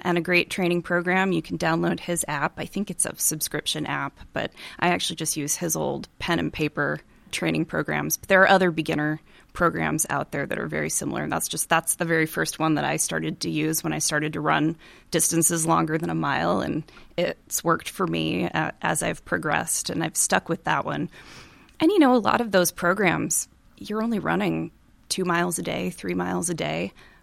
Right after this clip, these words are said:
um, and then longer runs on the weekends when you have time, but that sort of baseline maintenance keeps you in a place where you can get out and, and run. So that's probably the most important foundational piece.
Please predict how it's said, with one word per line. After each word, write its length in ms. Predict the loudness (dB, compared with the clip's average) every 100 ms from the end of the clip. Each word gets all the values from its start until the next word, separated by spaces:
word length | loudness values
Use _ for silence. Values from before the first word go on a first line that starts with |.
| -4
um, 340 | -2 0 2 2
and 80 |
then 180 | 2 2
longer 360 | 2 2 0 0
runs 340 | 0 0 0
on 120 | -2
the 60 | -2
weekends 460 | -2 -4 -2 -2 0
when 100 | 0
you 100 | 0
have 160 | -4
time, 400 | -6 -4 -2 -2
but 200 | -4 -6 -10 -20 -20 -20 -20 -8
that 420 | 2 2 2 -2
sort 160 | -4 -4
of 140 | -4
baseline 600 | -2 -2 0 -2 -4 -4
maintenance 760 | -4 -4 -6 -6 -4 0 0 0 -12 -20 -20 -20 -12
keeps 380 | -4 -2 0 -2
you 340 | 0 -2 -4 -8 -18 -20 _ _ _ _ -10 0
in 140 | 2
a 40 | 2
place 460 | 2 0 0 -2
where 380 | -2 -4 -4 -6 -8
you 120 | -10 -6
can 220 | -4 -2
get 180 | -2 0
out 240 | -2 -4
and, 240 | -6 -6 -8 _ -20 -8
and 160 | -4 -4
run. 320 | -4 -6 -8 -12 -20 -20 -14
So 160 | -6 0
that's 240 | 4 4
probably 240 | 2 2 2
the 80 | 0
most 320 | 0 0 -2
important 640 | -6 -6 -6 -4 -4 -6 -12 -6
foundational 720 | 2 2 2 -2 -2 -2 -4
piece. 520 | -2 -2 -2 0 -2